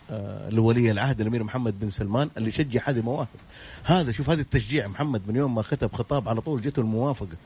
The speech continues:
رجل عنده رؤية بعيدة المدى، على قد ما نتحدث عنها يعني لأنه فيها حق. آه، راح يطلع نايف، راح يطلع كثيرين زي نايف، آه، مبدعين، لأنه هذه الرؤية، رؤ-، رؤية الإبداع، رؤية،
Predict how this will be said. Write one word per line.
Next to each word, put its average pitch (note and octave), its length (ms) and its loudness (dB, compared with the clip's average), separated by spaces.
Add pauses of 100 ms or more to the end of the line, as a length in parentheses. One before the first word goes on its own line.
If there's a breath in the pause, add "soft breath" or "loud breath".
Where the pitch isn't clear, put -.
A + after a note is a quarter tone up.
(480 loud breath)
رجل D3+ 440 2 (100)
عنده C#3 420 2
رؤية D#3+ 300 0
بعيدة B2+ 520 0
المدى، B2+ 440 2 (140)
على A2+ 220 0
قد D3 240 2
ما C#3+ 80 2
نتحدث C#3+ 440 -2
عنها C#3 500 0
يعني G#2+ 240 -8
لأنه E3 340 2
فيها D3+ 220 2
حق. C#3 160 -8 (760 loud breath)
آه، A2+ 400 -4
راح A2 140 4
يطلع E3 300 4
نايف، E3 400 0
راح A2+ 160 -2
يطلع C#3+ 240 0
كثيرين F3 580 2
زي C3+ 220 2
نايف، C3+ 420 0 (160)
آه، A#2 460 -4
مبدعين، A#2+ 580 2 (340 loud breath)
لأنه B2+ 380 2
هذه E3 100 0
الرؤية، C#3+ 380 2
رؤ-، B2+ 40 2
رؤية C#3+ 520 2
الإبداع، A#2+ 520 0
رؤية، C3 320 0